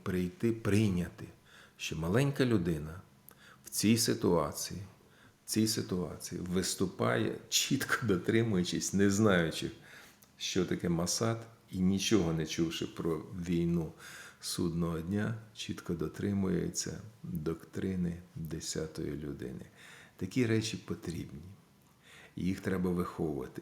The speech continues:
І їх не потрібно задавлювати і робити десять однодумців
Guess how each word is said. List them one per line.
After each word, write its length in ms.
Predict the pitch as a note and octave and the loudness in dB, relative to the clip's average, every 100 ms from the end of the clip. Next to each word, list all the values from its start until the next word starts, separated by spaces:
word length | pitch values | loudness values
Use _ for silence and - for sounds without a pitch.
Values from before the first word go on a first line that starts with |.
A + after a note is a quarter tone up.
| - | -6
І 100 | G2 | -2
їх 320 | F#2+ G#2 - | 0 0 0
не 80 | G2 | -4
потрібно 600 | G2 F#2 G#2 G2+ F2+ F2 | -2 -6 -2 0 2 2
задавлювати 1000 | F#2+ F2 E2+ A2+ B2 G2 E2 D2+ - - | 0 0 0 -2 0 0 0 -2 -6 -6
і 120 | F#2+ | -4
робити 640 | F2+ F2 F2 G2 G2 F#2 - - - - - - - _ | -2 0 2 0 0 -6 -6 -16 -18 -18 -18 -20 -20 _
десять 760 | F2+ E2 F2 A#2 A2+ - G#2 - - | -10 2 6 6 6 2 0 -4 -2
однодумців 1040 | - F#2 F2 F2+ F2+ D#2+ D#2 C2+ B1+ - | 2 2 2 0 0 2 0 0 -4 -6